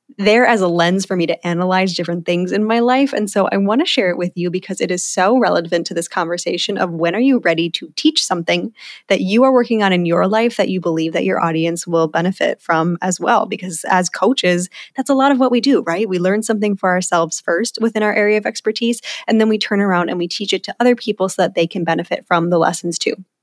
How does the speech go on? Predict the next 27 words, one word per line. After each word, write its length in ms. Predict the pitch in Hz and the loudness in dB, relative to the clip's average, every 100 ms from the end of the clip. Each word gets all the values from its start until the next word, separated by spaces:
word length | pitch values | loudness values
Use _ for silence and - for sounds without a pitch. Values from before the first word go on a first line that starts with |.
| _ | _
So 380 | - 254 196 202 - - - - | -2 0 0 -2 -18 -20 -20 -4
the 80 | 233 | 2
model 260 | 240 262 311 | 4 4 2
that 140 | 214 | 2
she 120 | - | 2
brought 220 | 214 - | 0 -2
forward 280 | - 185 180 | -2 0 0
that 100 | 175 | 0
I 80 | 175 | 0
want 280 | 175 170 185 | 0 -2 -2
to 80 | 190 | -4
share 280 | - 180 180 | 0 0 0
with 180 | 196 | -2
you 160 | 220 233 | 0 0
is 120 | 208 208 | 0 -2
called 300 | - 190 190 | 0 0 0
the 100 | 202 | -8
four 600 | - 208 214 247 294 285 | -2 2 4 2 0 -4
stages 720 | - - 180 180 180 180 175 - | -10 -4 -2 -2 -2 -2 -4 -8
of 180 | 185 - | -8 -8
competence. 1000 | - 254 269 269 - - - - - - _ - - - - | -2 2 4 2 -8 -8 -14 -14 -16 -16 _ -14 -14 -6 0
And 120 | 214 | 0
the 60 | |
four 200 | 202 254 | 2 2
stages 320 | 311 339 320 294 | 2 2 2 0
of 100 | 285 | 0
competence 560 | - 175 180 202 196 | -6 -4 -2 0 0